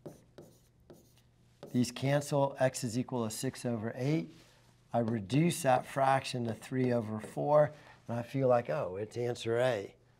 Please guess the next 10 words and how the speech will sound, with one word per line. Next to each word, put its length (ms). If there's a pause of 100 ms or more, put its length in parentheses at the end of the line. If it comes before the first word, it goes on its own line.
(200)
It 140
is 180
not. 480
The 80
problem 540
says, 540 (260)
"Solve 420
for 260
y." 720 (800)
So 600